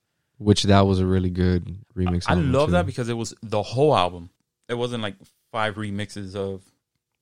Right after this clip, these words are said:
Speaker 1: Right.
Speaker 2: Closer, like, Further Down the Spiral had.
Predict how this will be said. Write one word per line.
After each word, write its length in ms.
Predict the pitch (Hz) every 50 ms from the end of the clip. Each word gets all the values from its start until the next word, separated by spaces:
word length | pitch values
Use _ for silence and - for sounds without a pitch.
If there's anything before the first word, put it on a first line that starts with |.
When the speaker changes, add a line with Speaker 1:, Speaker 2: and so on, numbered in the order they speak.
| _ _ -
Speaker 1:
Right. 280 | 107 110 104 95 - - _ _ _ -
Speaker 2:
Closer, 440 | - 113 107 104 98 - 98 95
like, 160 | 92 101 95 -
Further 320 | - 117 104 98 101 98
Down 220 | 95 98 98 98
the 60 | 95 87
Spiral 360 | - - 104 95 92 98 92
had. 280 | 95 - - - -